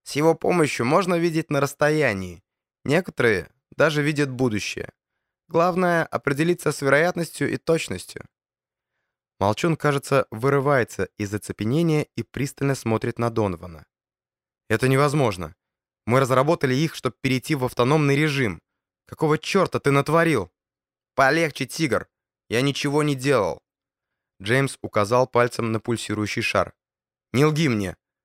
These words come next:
Как ты исправил инструмент отладки? Это же невозможно! Разве что..."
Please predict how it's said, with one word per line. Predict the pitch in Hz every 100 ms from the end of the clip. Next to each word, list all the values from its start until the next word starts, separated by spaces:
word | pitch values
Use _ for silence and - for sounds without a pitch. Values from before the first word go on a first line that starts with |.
| _
Как | - 143
ты | - 135
исправил | - 151 151 143
инструмент | 120 - 139 147 135
отладки? | - 147 110 - - _
Это | 104 120
же | 123
невозможно! | 135 147 123 139 135 98 95 - _ _ _ -
Разве | 123 143 151
что..." | 139 - 156 139